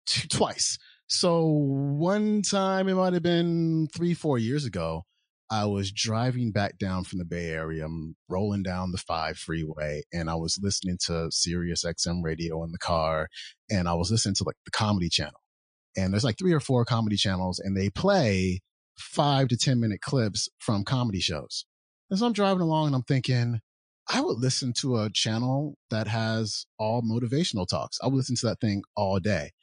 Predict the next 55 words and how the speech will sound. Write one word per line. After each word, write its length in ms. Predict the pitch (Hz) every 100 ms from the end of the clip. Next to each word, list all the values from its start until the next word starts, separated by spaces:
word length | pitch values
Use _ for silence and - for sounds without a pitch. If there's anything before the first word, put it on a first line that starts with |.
| - - -
And 140 | 156
then, 80 | 190
you 60 | 220
know, 80 |
I 20 | 202
told 200 | 208 175
a 40 |
few 160 | 175 160
friends 260 | 131 131
about 200 | 123 127
it. 20 |
I 40 | 117
told 200 | - 120
Jim 220 | 110 117
Quick 280 | - 104 104
and 60 | 98
I 40 |
think 120 | 107
I 40 | 104
told 280 | 107 98 -
Drew, 140 | - 98
Drew 200 | 107 107
Canole 440 | - 98 98 98
and 80 | 98
a 40 |
couple 220 | 95 95 98
other 120 | 98
guys. 260 | 98 98
And 80 | 95
they 60 | 104
were 100 | 104
like, 200 | 98 92 -
"Dude, 180 | 113
that's 180 | - 101
a 60 | 76 -
really 240 | 190 180
good 140 | 185 196
idea. 380 | 208 220 165 165
You 100 | 202
should 180 | - -
do 120 | 202
that." 180 | - - _ - -
And 100 | 165
for 60 |
some 160 | 190 214
reason, 220 | 180 151
I 40 | 131
just 120 | -
kinda 140 | 113
forgot 260 | - - 85
about 280 | 85 80 76
it. 100 | 80 _ - _ -
And 140 | 139
then, 160 | 147 151
um, 560 | 120 110 101 90 82